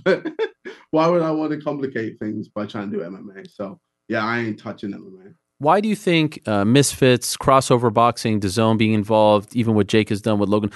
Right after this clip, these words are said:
Speaker 2: why do you think that is such a boxing thing and no one's doing it in M M A?
Speaker 1: Uh, well, I think, I think because there's no, there's no one, you know, at the front line pushing that narrative.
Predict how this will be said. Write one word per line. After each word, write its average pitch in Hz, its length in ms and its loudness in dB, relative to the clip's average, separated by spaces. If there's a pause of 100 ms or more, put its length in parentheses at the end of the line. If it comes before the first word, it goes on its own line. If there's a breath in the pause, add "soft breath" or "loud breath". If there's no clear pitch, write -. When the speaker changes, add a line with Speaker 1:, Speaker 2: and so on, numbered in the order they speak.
(120)
Speaker 2:
why 160 180 4
do 196 80 0
you 180 60 -2
think 170 240 -2
that 135 200 2
is 120 220 2
such - 180 -4
a 117 60 -2
boxing 110 400 0
thing 123 320 -2
and 104 240 0
no 110 80 2
one's 110 220 0
doing 107 240 0
it 98 100 -2
in 95 100 0
M 95 140 0
M 92 140 -2
A? 82 240 -6 (1800)
Speaker 1:
Uh, 156 720 0 (640)
well, 170 160 0
I 180 80 2
think, 196 300 -2 (840)
I 165 120 -4
think 175 340 -2
because 156 240 -4
there's 156 200 -2
no, 165 580 -2 (1700)
there's 139 200 -6
no 160 140 2
one, 156 420 2
you 160 100 -4
know, 135 100 -6
at 127 80 -8
the 139 80 -8
front 139 280 -4
line 139 500 -2
pushing 113 520 -4
that 123 180 -2
narrative. 120 440 -8